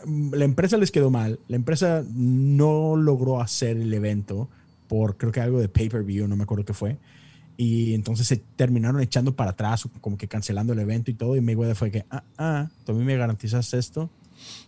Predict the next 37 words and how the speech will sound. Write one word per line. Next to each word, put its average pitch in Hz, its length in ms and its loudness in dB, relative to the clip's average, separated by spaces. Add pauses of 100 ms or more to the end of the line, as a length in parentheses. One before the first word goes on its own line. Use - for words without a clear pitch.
(720)
Tu 139 280 0
pelea 127 240 2
no 139 100 0
existió." 135 460 -4 (380)
Como 107 220 0
quiera 110 180 0
me 95 100 -2
vas 85 160 -8
a - 40 -12
pagar. 69 260 -12 (180)
Entonces, 104 440 -2
y 123 100 -2
era 120 80 2
una 139 100 0
cantidad 113 340 0
increíble 107 580 -2
de 101 60 -2
dinero. 87 320 -8 (1040)
No 127 120 0
sé 139 140 2
si 151 120 0
es 139 140 2
esa 135 140 0
cantidad 139 300 0
que 147 80 -2
dijiste 131 220 0
tú, 139 140 0
pero 120 320 0
eran 117 240 -4
como 107 240 -4
que 95 80 -6
arriba 120 260 0
de 160 80 4
cien 139 260 4
millones 117 440 2
fácil. - 460 -8 (960)
Entonces, 87 800 -12